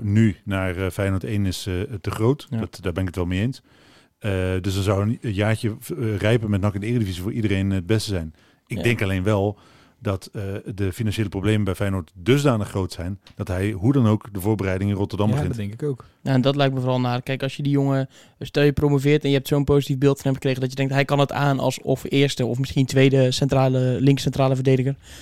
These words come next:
Speaker 2: Je wil hem graag erbij hebben. Dan moet je er of, eh, vrij zeker van zijn dat je hem echt gaat krijgen.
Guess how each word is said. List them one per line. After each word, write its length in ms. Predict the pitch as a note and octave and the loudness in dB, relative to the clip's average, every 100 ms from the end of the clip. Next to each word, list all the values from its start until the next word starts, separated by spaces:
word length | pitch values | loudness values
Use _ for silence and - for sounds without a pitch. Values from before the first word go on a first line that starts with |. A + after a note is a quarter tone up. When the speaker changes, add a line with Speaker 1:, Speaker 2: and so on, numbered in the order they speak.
| - | -4
Speaker 2:
Je 80 | C3+ | 4
wil 100 | C3+ | 6
hem 80 | C3+ | 6
graag 180 | C3 B2+ | 4 4
erbij 300 | C3 C3 C3 | 4 6 8
hebben. 300 | A#2 A#2+ C3+ - - - - _ _ | 6 4 0 -10 -20 -20 -20 _ _
Dan 140 | C3 B2 | 2 4
moet 160 | C3+ | 6
je 80 | C#3+ | 4
er 160 | B2+ - - | 4 0 2
of, 400 | F3+ F3+ - - _ _ _ _ - - | 6 6 4 -10 _ _ _ _ -14 2
eh, 160 | C3 | 4
vrij 240 | C3 C#3 C3 | 4 2 4
zeker 260 | C#3 C#3 | 4 4
van 100 | C3 | 4
zijn 160 | B2+ B2+ | 4 6
dat 120 | B2+ | 6
je 60 | C3+ | 2
hem 80 | - | 0
echt 200 | E3+ F#3 | 0 2
gaat 160 | - - | 0 2
krijgen. 440 | C#3+ C#3 E3 B3+ | 2 2 0 -2